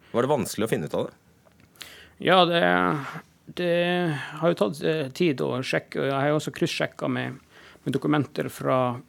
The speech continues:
Speaker 2: føderale myndigheter, eh, Securities and Exchange Committee heter det, der, eh, amerikanske selskaper må oppgi s-, ja, ja, hvordan de finansierer seg selv, og, og det er, og hvis man ser på tallene fra dem, og sammen med Bloomberg,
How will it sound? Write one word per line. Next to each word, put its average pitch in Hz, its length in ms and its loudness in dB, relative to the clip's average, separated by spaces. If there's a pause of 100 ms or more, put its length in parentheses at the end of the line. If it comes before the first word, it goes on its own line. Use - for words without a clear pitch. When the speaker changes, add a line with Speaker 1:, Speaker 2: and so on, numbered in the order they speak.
Speaker 2:
føderale 143 460 4
myndigheter, 131 720 0
eh, 120 80 -8 (460)
Securities 139 720 0
and 143 140 -2
Exchange 143 540 0
Committee 135 540 -2
heter 127 380 -8
det, 127 200 -2 (220)
der, 135 260 2
eh, 131 160 -4 (300)
amerikanske 143 500 -2
selskaper 135 540 -4
må 131 160 -2
oppgi 123 500 -4 (680)
s-, - 180 -10
ja, 73 320 -2
ja, 123 280 -2
hvordan 120 280 -2
de 117 80 -4
finansierer 127 880 -4
seg 123 140 -8
selv, 117 280 -4
og, 113 220 -4 (420)
og - 80 -10
det 139 80 2
er, 135 240 2
og 143 300 -2
hvis 147 160 -6
man 131 120 -4
ser 147 200 0
på 139 100 -6
tallene 135 480 -2
fra - 220 -4
dem, 160 400 2
og 139 320 -4
sammen 139 220 -2
med 127 180 -6
Bloomberg, 135 500 0